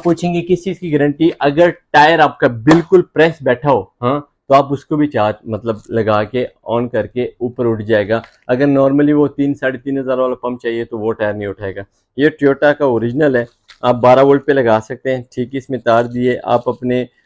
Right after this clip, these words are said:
अ, cycle की हवा भर सकते हैं, अपने football वगैरह की हवा भर सकते हैं।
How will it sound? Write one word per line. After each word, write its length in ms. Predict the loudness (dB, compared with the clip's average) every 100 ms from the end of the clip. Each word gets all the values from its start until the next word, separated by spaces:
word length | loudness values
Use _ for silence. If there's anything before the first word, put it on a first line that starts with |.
| _
अ, 200 | -2 -2
cycle 420 | 0 0 0 0 -2
की 120 | -2
हवा 260 | 2 2
भर 160 | 2 0
सकते 340 | -2 -6 -2
हैं, 80 | -2
अपने 300 | -2 -2 -4
football 420 | -4 -4 0 2
वगैरह 300 | 2 2 0
की 120 | 0 -2
हवा 200 | 0 0
भर 180 | 0
सकते 360 | -2 -4 -6 -4
हैं। 140 | -4